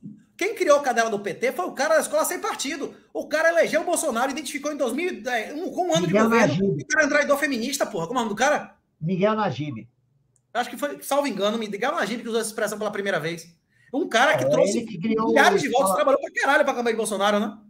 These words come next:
Speaker 2: Ele que, que criou o Escola Sem Partido. Ó, vamos lá. Outro anônimo mandou aqui, "Um presidente sem a militância organizada, adestrada e disposta a tudo para sustentá-lo,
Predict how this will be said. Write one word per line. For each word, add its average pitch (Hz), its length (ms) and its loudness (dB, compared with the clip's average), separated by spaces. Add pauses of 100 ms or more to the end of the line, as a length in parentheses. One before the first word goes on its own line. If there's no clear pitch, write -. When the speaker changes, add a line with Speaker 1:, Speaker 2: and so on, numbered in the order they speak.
(340)
Speaker 2:
Ele 160 200 -6
que, 180 180 -8 (220)
que 190 180 -8
criou 180 380 -2
o 170 40 0
Escola 165 320 -2
Sem 165 160 -8
Partido. 120 480 -6 (400)
Ó, 180 420 4
vamos 196 260 2
lá. 139 200 -2 (140)
Outro 254 340 8
anônimo 226 480 0
mandou 202 280 2
aqui, 185 280 0
"Um 170 120 -4
presidente 226 680 -2
sem 240 320 -8
a 226 80 -6
militância 180 640 -6
organizada, 143 720 -4
adestrada 147 760 -4
e 147 60 -4
disposta 180 600 -2
a 160 40 -2
tudo 196 360 -6
para 156 220 -4
sustentá-lo, 165 880 -4